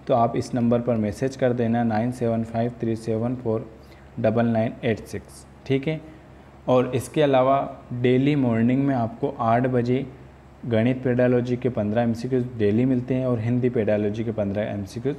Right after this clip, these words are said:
डेली मिलते हैं। एक दिन गणित का आता है, एक दिन हिंदी का आता है। उसके बाद शाम को डेली छः बजे आपको हिंदी ग्रामर की क्लास मिलती है, क्योंकि इन दोनों का नोटिफिकेशन कभी जाता नहीं है। तो आप एक बार लेयर थ्री एजुकेशन पर जाके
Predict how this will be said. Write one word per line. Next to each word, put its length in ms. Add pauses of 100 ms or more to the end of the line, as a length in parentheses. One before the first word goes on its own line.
(140)
डेली 300
मिलते 300
हैं। 120 (380)
एक 180
दिन 160
गणित 300
का 120
आता 180
है, 160
एक 120
दिन 140
हिंदी 280
का 120
आता 240
है। 120 (440)
उसके 260
बाद 200
शाम 320
को 140
डेली 400
छः 280
बजे 260
आपको 460 (460)
हिंदी 300
ग्रामर 380
की 180 (320)
क्लास 320
मिलती 320
है, 120 (520)
क्योंकि 280
इन 240
दोनों 280
का 120
नोटिफिकेशन 760
कभी 240
जाता 340
नहीं 220
है। 120
तो 80
आप 220
एक 140
बार 160
लेयर 360
थ्री 100
एजुकेशन 500
पर 180
जाके 360